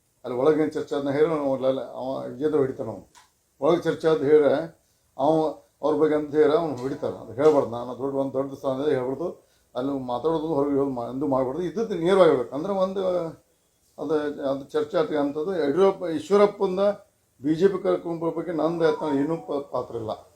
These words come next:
ಅವನು ನಿರ್ಣಯ ತಗೊಂಡ್ರೆ ರಾ-, ನಮ್ಮ ಹೈಕಮಾಂಡ್, ಅದು ಕೇಂದ್ರ ಮಟ್ಟದ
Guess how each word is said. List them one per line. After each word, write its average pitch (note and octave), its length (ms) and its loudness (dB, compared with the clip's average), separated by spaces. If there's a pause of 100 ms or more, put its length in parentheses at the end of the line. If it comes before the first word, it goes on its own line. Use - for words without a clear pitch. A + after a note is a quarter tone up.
(1120)
ಅವನು F3+ 400 2
ನಿರ್ಣಯ E3+ 280 2
ತಗೊಂಡ್ರೆ F3+ 320 0
ರಾ-, D3 320 2
ನಮ್ಮ C#3+ 280 -2
ಹೈಕಮಾಂಡ್, C3+ 520 -2
ಅದು E3+ 600 0
ಕೇಂದ್ರ F#3 320 6
ಮಟ್ಟದ D#3+ 320 0